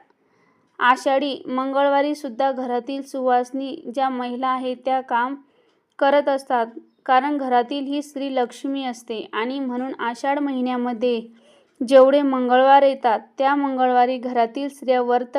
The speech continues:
करत असतात. हे व्रत केल्याने आपल्या मुलाबाळांचे कल्याण होत असतं, म्हणून हे व्रत जे आपण आषाढ महिन्यामध्ये केले जाते. म्हणून या आषाढ महिन्यामध्ये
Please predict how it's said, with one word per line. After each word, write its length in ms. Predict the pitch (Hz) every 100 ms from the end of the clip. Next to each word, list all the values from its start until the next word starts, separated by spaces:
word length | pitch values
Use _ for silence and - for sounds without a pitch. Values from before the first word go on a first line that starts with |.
| 269
करत 280 | 254 240 247
असतात. 400 | 240 240 233 220 220 _ _ _ _ -
हे 120 | 339
व्रत 380 | 320 311 311 330 320
केल्याने 380 | 285 262 262 262
आपल्या 480 | - 240 233 262 262
मुलाबाळांचे 960 | 254 254 269 277 269 247 247 247 262
कल्याण 480 | 254 247 240 247 277
होत 300 | 247 247 240
असतं, 380 | 247 247 247 226 226 -
म्हणून 360 | 247 240 262
हे 220 | 262 269 302
व्रत 360 | 277 233 226 240 226
जे 140 | 254
आपण 400 | 269 233 233 254 254 - _ _ _ _ _ _ _ _ _ _ -
आषाढ 420 | 226 240 302 277
महिन्यामध्ये 640 | 294 277 262 269 262 247 269
केले 360 | 269 240 233
जाते. 440 | 233 226 226 226 226 226
म्हणून 340 | 247 269 311
या 160 | 330 330
आषाढ 420 | 277 277 277 277
महिन्यामध्ये 800 | 277 262 247 254 247 240 240 226